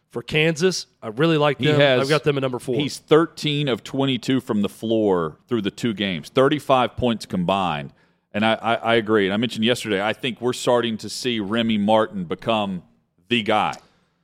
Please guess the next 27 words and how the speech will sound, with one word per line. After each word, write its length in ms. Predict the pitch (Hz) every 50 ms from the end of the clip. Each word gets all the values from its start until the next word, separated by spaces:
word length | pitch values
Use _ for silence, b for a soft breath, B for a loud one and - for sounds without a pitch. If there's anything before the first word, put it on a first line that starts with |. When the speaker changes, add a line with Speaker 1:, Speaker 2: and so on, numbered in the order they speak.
| _ _ _ _
Speaker 2:
uh, 200 | 110 104 101 101
that 180 | 107 131 135
we 120 | 135 135 131
thought 260 | - - 151 139 131
he 80 | 120 113
was 360 | 117 123 120 110 101 90 -
preseason. 680 | - - 131 104 90 - - 95 85 76 - 60 - _ _
Speaker 1:
Well, 200 | 127 143 143 139
you, 280 | 131 131 147 160 160 -
you, 200 | 139 135 135 127 - _
par-, 200 | - 139 156 - -
you 180 | 139 131 123
put 220 | - - 151 143 127
him 180 | 143 139 135
with 280 | 127 117 110 107 - _
Ochai 500 | - 139 139 131 - 139 131 127 123 120
Agbaji, 640 | 110 107 123 123 127 135 123 120 135 135 131 131 - _ _
who 160 | 127 131 127
averages 320 | 127 127 127 120 117 110
twenty 320 | - - - 139 135 139 131
a 40 | 120
game 400 | 107 127 127 131 131 131 131 127
for 180 | - - 135 123
Kansas 520 | - 143 135 135 135 123 127 131 - -
in 80 | 131 127
the 80 | 123 110
backcourt. 600 | 123 127 123 123 - - 131 131 127 123 123